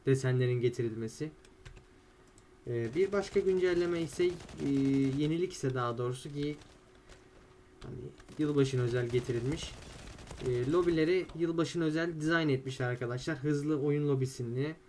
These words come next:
farklı, rekabeti farklı ve bu, e, oyunlardaki lobileri de farklı şekilde, e, üç farklı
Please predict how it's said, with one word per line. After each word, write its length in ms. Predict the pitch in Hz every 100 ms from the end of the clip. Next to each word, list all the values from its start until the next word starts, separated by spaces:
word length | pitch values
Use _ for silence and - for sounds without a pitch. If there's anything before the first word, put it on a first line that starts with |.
| - -
farklı, 460 | - 120 - 135 143
rekabeti 500 | 139 139 139 139 135
farklı 360 | 131 127 151
ve 140 | 147 139
bu, 200 | 147 147 - - - - - 127
e, 100 | 120
oyunlardaki 920 | 139 143 143 143 139 135 - 156 135 - - - 131
lobileri 540 | 127 120 120 117 104 - - - 139
de 120 | 143
farklı 560 | - 139 135 139 151 135 - - - - -
şekilde, 580 | - 135 131 135 160 160 - - - - - - - - - - - -
e, 680 | 123 120 117 117 117 117 -
üç 180 | 156 -
farklı 540 | 151 139 135 151 170